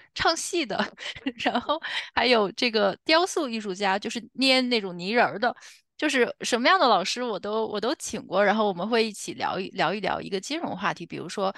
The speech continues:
Speaker 2: 你怎么看股市，或者说你，你怎么看这个，嗯，央行等等，就这，这些话题。嗯，但是后来我发现这种方法，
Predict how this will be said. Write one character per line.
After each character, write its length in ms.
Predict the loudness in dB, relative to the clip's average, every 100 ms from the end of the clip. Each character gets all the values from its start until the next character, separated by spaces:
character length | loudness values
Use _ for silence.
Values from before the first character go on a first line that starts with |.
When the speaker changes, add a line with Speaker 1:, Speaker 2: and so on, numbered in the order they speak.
| -10
Speaker 2:
你 300 | -18 -10 -8
怎 120 | -6 -6
么 120 | -4
看 260 | -2 -4
股 180 | -4 -12
市， 320 | -8 -4 -6 -6 -16 -14
或 120 | -6 -4
者 60 |
说 280 | -2 -2 -2 -6
你， 140 | -10 -8
你 120 | -8
怎 140 | -8
么 160 | -8 -8
看 400 | -4 -2 -2 -4
这 160 | -10
个， 240 | -6 -6 -8 _ -14
嗯， 220 | -14 -14 -4
央 260 | 0 0
行 340 | 2 0 0 -6 _
等 160 | -10 -4
等， 180 | -4 -4 -12 _
就 120 | -14
这， 200 | -6 -6 -6 _ -6
这 140 | -4
些 160 | -4 -6
话 220 | -4 -4
题。 260 | -6 -18 -20 _ _ -20 _ -4
嗯， 380 | -2 -2 -6 -2
但 160 | 2 2
是 80 | 4
后 140 | 4
来 160 | 6 4
我 140 | 2
发 200 | 0 0
现 400 | 0 -4 -6 -8 -16 _ _
这 100 | -4
种 160 | -2 0
方 160 | 2
法， 120 | 2